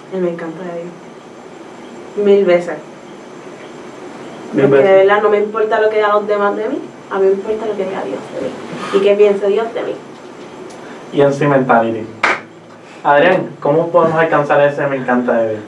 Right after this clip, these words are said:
Speaker 2: Más que nada con, con perseverancia, entrega, pasión, intimidad, intimidad real. Calidad de intimidad no es lo mismo que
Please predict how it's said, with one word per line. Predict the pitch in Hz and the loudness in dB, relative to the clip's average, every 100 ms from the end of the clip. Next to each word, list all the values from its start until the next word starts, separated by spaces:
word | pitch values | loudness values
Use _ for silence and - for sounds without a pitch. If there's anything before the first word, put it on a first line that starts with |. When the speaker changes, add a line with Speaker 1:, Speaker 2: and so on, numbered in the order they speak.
| - - - - - - - - - - - | -16 -20 -20 -20 -20 -18 -18 -20 -20 -20 -10
Speaker 2:
Más | 131 139 143 | -4 -2 2
que | 156 | 2
nada | 156 151 | 4 4
con, | 135 131 127 - - - - - - - | 0 -4 -8 -14 -20 -20 -20 -20 -20 -10
con | - 131 | -6 0
perseverancia, | 131 - 127 127 131 151 151 156 - - - - - - - - - - - - - - - | 2 4 4 2 0 2 2 0 -12 -20 -20 -20 -20 -20 -20 -20 -20 -18 -18 -18 -18 -16 -4
entrega, | 135 127 127 127 123 123 - - - - - - - | -2 2 2 4 2 -2 -10 -20 -20 -20 -20 -20 -12
pasión, | - - 131 127 120 - - - - - - | -10 -6 -2 -2 -2 -6 -16 -18 -18 -14 -4
intimidad, | 120 110 135 131 123 120 - - - - - - - | -2 2 2 4 4 2 -4 -14 -18 -18 -18 -16 -10
intimidad | 151 131 127 123 120 131 | -2 4 4 4 2 4
real. | 127 123 120 113 - | 4 6 6 4 2
Calidad | 131 123 135 | 4 6 6
de | 160 | 6
intimidad | 185 185 180 165 165 | 4 4 4 4 4
no | 160 | 6
es | 151 | 6
lo | 151 | 6
mismo | 151 151 147 | 6 4 4
que | 131 | 0